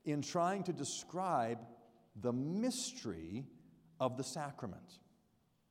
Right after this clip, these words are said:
When God came to Noah and he said, "I have set my bow in the heavens," it was a real rainbow.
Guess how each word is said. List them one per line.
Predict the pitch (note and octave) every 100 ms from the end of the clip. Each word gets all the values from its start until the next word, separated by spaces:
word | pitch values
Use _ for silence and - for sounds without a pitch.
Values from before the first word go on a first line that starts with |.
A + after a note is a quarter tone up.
| _ _ _ _ - - - - -
When | F3+
God | F3+ G3 C4 D4 -
came | G3+ G#3 G#3
to | G3
Noah | F3 F3 F3 C#3 F2 E2+ - - - - _ _ _ _ - _ - -
and | D#3
he | C#3+ F3+
said, | F3 F3+ E3 -
"I | C#3 G#3+
have | F#3 E3+
set | - - F3+ G3+ F#3+ -
my | C3 C#3 D3+ E3 E3+ D#3+ - - G2+ F2+
bow | D3+ D#3+ B2+ A2 B2+ - - - -
in | C#3+ D3+ D#3
the | E3+ D3+ -
heavens," | F3 B2 D#2+ D2+ - - - - _ _ _ _ _ _ _ _ F#3+
it | A3 G#3
was | E3 F3 G3 F#3+
a | F3+ E3
real | D3+ C3+ E3+ A3+ F#3 C#3+ E3+ F#3 - D3+
rainbow. | E3+ G3 G3+ F3+ D#3 C#3+ B2 -